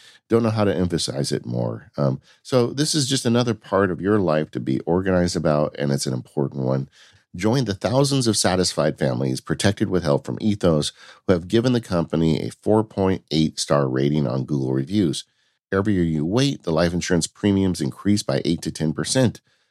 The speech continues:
So get a free personalized quote at ethos life dot com slash focused. Spelled E T H O S life dot com slash focused. That's ethoslife dot com slash focused to get your free life insurance quote today.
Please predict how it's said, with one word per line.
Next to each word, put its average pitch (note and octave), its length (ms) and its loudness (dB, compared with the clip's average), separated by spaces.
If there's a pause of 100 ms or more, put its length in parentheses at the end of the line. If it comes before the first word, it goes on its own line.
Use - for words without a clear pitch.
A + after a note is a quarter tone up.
So - 140 0
get B2+ 160 2
a B2+ 60 -2
free C#3 280 -2
personalized B2 680 0
quote F2+ 320 2
at C#2+ 160 -4
ethos A2+ 420 2
life E2 280 0
dot C#2 260 -2
com C#2+ 260 -2
slash - 300 -8
focused. A#2+ 520 0 (340)
Spelled D#2+ 340 -2 (100)
E A#2+ 260 0
T - 440 -2
H G#2 340 2
O E2 200 0 (100)
S - 260 0
life F2+ 280 0
dot - 260 -2
com D2+ 260 0
slash A#1+ 280 -4
focused. G#2 520 -2 (420)
That's - 200 0
ethoslife C#3 640 0
dot E2+ 220 -2
com E2+ 200 0
slash D#2 260 0
focused G2+ 400 0
to D#2 60 -4
get D2+ 160 -2
your D2+ 120 -2
free G#2+ 240 0
life E2 260 0
insurance D2+ 340 -2
quote - 240 0
today. F#2 400 0